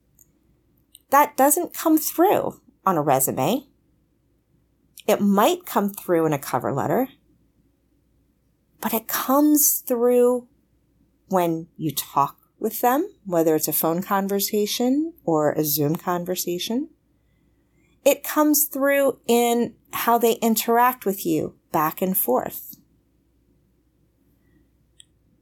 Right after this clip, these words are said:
We are helping with the hiring process for one of our other clients, and the gentleman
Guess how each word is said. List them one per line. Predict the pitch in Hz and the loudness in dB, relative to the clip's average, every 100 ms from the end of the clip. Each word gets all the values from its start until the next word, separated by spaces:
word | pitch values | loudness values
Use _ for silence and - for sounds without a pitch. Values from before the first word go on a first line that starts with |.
| _ _ | _ _
We | 208 262 262 - - | 0 2 2 0 2
are | 220 | 2
helping | 214 - 247 247 220 196 185 - | 2 0 0 2 0 0 -6 -8
with | 196 190 202 196 | -10 0 0 0
the | 208 | -4
hiring | 202 196 196 185 175 185 | 0 0 2 0 0 -2
process | 196 175 175 185 175 170 - - - - | 0 0 2 2 2 0 -2 -2 -8 -8
for | - 185 175 | 0 2 2
one | 175 175 | 2 0
of | 165 | 0
our | 160 | 0
other | 208 214 | 0 -2
clients, | - 170 160 262 - - - _ _ _ _ _ - _ _ _ _ _ _ _ | -4 -4 0 0 -2 -4 -8 _ _ _ _ _ -20 _ _ _ _ _ _ _
and | 202 196 185 185 180 185 185 - _ _ _ _ 196 | 2 4 4 2 0 -2 -4 -6 _ _ _ _ -2
the | 202 | 0
gentleman | 180 202 208 - 196 170 165 240 | 2 2 2 0 -2 0 2 2